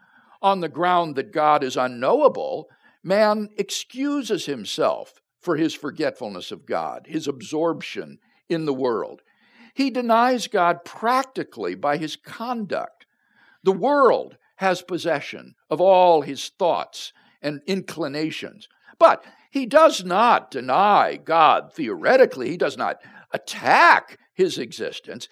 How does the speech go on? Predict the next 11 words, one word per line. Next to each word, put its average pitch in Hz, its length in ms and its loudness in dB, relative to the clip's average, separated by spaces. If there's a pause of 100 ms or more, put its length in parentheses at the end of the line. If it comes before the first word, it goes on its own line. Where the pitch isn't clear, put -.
He 311 140 -4
lets 151 380 0
that 113 260 0
rest. 240 580 -4 (680)
But 220 280 4
this 302 400 -4 (180)
existence 170 880 -2
does 214 240 -10
not 160 360 0 (120)
affect - 720 -4 (320)
or 156 240 4